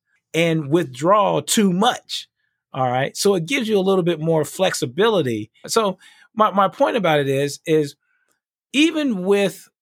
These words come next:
strategies like the four percent rule or the guardrail rule, all right, during retirement, um, folks will have that money in their hand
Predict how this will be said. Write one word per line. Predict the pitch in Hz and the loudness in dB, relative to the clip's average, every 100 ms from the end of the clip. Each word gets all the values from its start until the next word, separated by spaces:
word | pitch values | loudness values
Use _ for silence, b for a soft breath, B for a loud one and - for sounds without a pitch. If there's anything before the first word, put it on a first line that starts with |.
| _ _ _ _ _ _ _ - | _ _ _ _ _ _ _ -6
strategies | - - 196 208 220 180 156 147 143 | -6 -2 0 2 2 2 0 -2 -2
like | 143 135 | -4 -4
the | 127 | -6
four | - 175 | 0 0
percent | 170 139 - 196 190 | 0 -4 -2 -4 -2
rule | 139 143 139 139 | 0 2 2 2
or | 151 151 | 2 2
the | 135 | 0
guardrail | 107 135 175 202 139 123 110 107 | 0 2 2 2 2 2 0 0
rule, | 107 98 107 - _ _ _ 123 | -2 -2 -6 -12 _ _ _ -6
all | 117 | -2
right, | 113 101 | -2 0
during | 131 117 107 | 0 0 -4
retirement, | 95 - 113 110 117 135 - _ _ _ _ _ - | -6 -4 -4 -2 -2 -2 -6 _ _ _ _ _ -6
um, | 143 139 135 131 _ _ _ _ _ | -2 -2 -4 -10 _ _ _ _ _
folks | - - 269 226 - | -10 -2 0 0 -4
will | 208 | -2
have | - 214 196 | 0 0 2
that | 175 147 | 2 2
money | 165 202 208 | 2 2 2
in | 175 180 | 0 2
their | 160 143 | 2 2
hand | 131 190 226 262 254 | 0 0 0 -4 -6